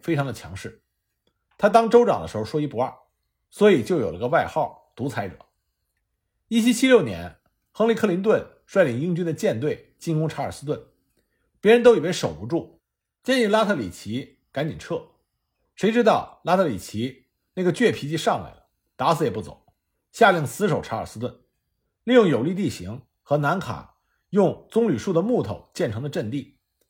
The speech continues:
还真的把英军给打退了。拉特里奇前后当了南卡的五年州长，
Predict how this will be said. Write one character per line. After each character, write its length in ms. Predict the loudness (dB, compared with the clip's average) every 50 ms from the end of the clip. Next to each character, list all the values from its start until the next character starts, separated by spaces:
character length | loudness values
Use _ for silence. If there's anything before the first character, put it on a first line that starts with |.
| _ _ _ _
还 140 | 0 0
真 180 | 2 2 0 0
的 60 | 0
把 160 | 0 0 -2
英 180 | -2 -2 -4 -2
军 360 | -2 -2 -4 -4 -6 -14 _ _
给 120 | _ -8
打 160 | -8 -8 -10 -8
退 200 | -6 -6 -6 -6
了。 120 | -8 _ _ _ _ _ _ _ _ _ _ _ _ _ _ _ _ _ _ _ _ _ _ _ _ _ _ _ _
拉 120 | 4 8
特 100 | 8 8
里 180 | 6 4 0 -2
奇 480 | -4 -4 -2 0 0 0 -2 -4 -14 _
前 200 | -6 -4 -2 0
后 120 | 0 0
当 200 | 2 2 2 2
了 280 | 2 0 0 -2 -4 -12 -8
南 160 | -8 -6 -6
卡 160 | -8 -10 -10
的 100 | -8 -6
五 180 | -6 -6 -8 -10
年 160 | -12 -12 -10
州 160 | -8 -8 -8
长， 220 | -8 -10 -14 -16